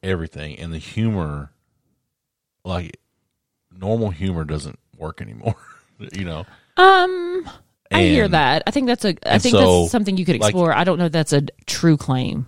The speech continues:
Speaker 2: I
Speaker 1: and,
Speaker 2: think it's
Speaker 1: and,
Speaker 2: possible.
Speaker 1: like, if you talk to a normal person, you tell 'em, like, if you were to really open up about all the stuff you've seen or heard or been involved in, and be like, "Oh, how are you not fucked up?" Well, I am fucked up. <laughs>
Speaker 2: Right.
Speaker 1: Like, th-, I am, so.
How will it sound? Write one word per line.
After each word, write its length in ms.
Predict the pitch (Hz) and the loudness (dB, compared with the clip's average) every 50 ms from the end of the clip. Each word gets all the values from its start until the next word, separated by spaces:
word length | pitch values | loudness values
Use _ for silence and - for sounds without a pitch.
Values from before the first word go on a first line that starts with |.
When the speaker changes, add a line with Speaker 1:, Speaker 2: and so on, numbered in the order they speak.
| - - | -8 -6
Speaker 2:
I 40 | |
Speaker 1:
and, 100 | 123 135 | -4 -2
Speaker 2:
think 120 | 175 170 156 | -2 -2 -2
it's 80 | 117 | -2
Speaker 1:
and, 100 | 113 104 | -2 -2
Speaker 2:
possible. 320 | 117 131 127 - - - 113 | -2 -4 -6 -6 -4 -2 -2
Speaker 1:
like, 80 | 110 | -2
if 80 | - - | -2 -4
you 80 | 110 104 | -8 -6
talk 320 | - - 147 143 143 - | 0 4 4 4 4 4
to 80 | 120 101 | 2 2
a 40 | |
normal 360 | 98 104 113 131 147 139 101 80 | 2 4 4 4 4 4 2 -2
person, 400 | - - 82 78 - - 82 85 | -2 -2 -2 -2 -2 -4 -6 -6
you 100 | 85 80 | -6 -8
tell 480 | - - - 104 95 92 92 87 85 - | -8 -4 0 2 2 2 2 0 -4 -6
'em, 120 | - 85 | -10 -10
like, 140 | 90 90 90 | -8 -8 -8
if 100 | - - | -6 -4
you 80 | 113 113 | -4 -4
were 60 | 92 | -2
to 60 | 95 90 | -2 -4
really 560 | 87 95 110 117 113 104 104 101 98 95 - | -2 0 0 0 2 2 0 -2 -2 -4 -2
open 300 | 98 101 90 - 90 87 | -2 0 0 2 2 2
up 160 | 87 82 76 | 4 2 2
about 260 | 80 71 80 78 76 | 2 0 -2 -2 -2
all 240 | 53 - 87 87 82 | 0 0 0 0 0
the 100 | 78 80 | 0 -4
stuff 300 | - - - 82 80 - | -8 -4 -4 -4 -4 -6
you've 120 | 76 78 | -10 -12
seen 320 | - - 107 104 101 98 95 | -8 -6 -4 -2 -2 -2 -4
or 120 | 87 82 | -6 -4
heard 520 | 80 - 101 98 95 95 92 92 95 87 85 | 0 2 4 4 4 4 2 2 0 -2 -4
or 220 | 78 73 73 - _ _ _ _ _ _ _ _ - - | -6 -8 -10 -12 _ _ _ _ _ _ _ _ -10 -6
been 100 | 98 90 | -4 -4
involved 320 | 87 85 85 85 85 85 | 0 0 2 2 2 0
in, 80 | 85 85 | -2 -4
and 80 | 82 | -4
be 60 | 78 | -4
like, 140 | 78 78 - | -6 -6 -6
"Oh, 180 | 90 101 - 87 | -6 -6 -6 -4
how 160 | 82 92 113 | -4 -4 -4
are 80 | 117 110 | -4 -4
you 140 | 98 95 | -6 -6
not 180 | 92 90 80 - | -8 -8 -8 -8
fucked 300 | - - 85 82 - - | -8 -8 -8 -8 -6 -6
up?" 180 | 107 110 95 - | -6 -6 -6 -6
Well, 180 | 80 87 90 | -6 -6 -4
I 180 | 60 85 92 78 | -2 -2 -2 -2
am 180 | 95 104 90 | -2 -4 -4
fucked 260 | - - 58 58 - - | -6 -8 -12 -12 -12 -12
up. 160 | 64 62 - - - - _ - - | -12 -12 -12 -12 -14 -14 _ -14 -10
<laughs> 100 | - - | -2 2
Speaker 2:
Right. 380 | 180 175 196 214 196 147 135 | 2 4 4 4 2 2 4
Speaker 1:
Like, 200 | 143 135 123 - - | 4 2 2 2 0
th-, 180 | 127 113 113 - - | 0 0 0 2 0
I 180 | 107 101 92 104 | 0 0 0 0
am, 320 | 113 117 107 87 80 82 | 0 0 0 0 -2 -6
so. 460 | - - 117 107 104 104 104 120 - | -6 -2 0 0 2 0 0 -2 -6